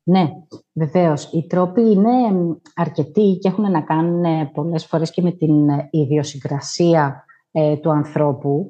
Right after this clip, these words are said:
Ε, αυτό που πρέπει να δούμε περισσότερο είναι να, να βρούμε τα σημεία πυροδότησης. Αυτό που, ε, ακούμε,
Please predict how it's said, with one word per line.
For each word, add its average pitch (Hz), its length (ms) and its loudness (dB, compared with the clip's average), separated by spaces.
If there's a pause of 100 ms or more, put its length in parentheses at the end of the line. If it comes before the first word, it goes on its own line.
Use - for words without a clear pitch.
(400)
Ε, 160 360 -4 (280)
αυτό 208 360 -4
που 254 300 -2
πρέπει 208 300 -2
να 190 140 -2
δούμε 185 240 -2
περισσότερο 160 840 -2
είναι 202 260 0 (200)
να, 160 460 2 (460)
να 170 220 0 (140)
βρούμε 196 460 2 (680)
τα 185 120 -4
σημεία 202 600 0
πυροδότησης. 185 1200 -2
Αυτό 180 560 -2
που, 151 500 2 (460)
ε, 156 260 -2
ακούμε, 156 640 2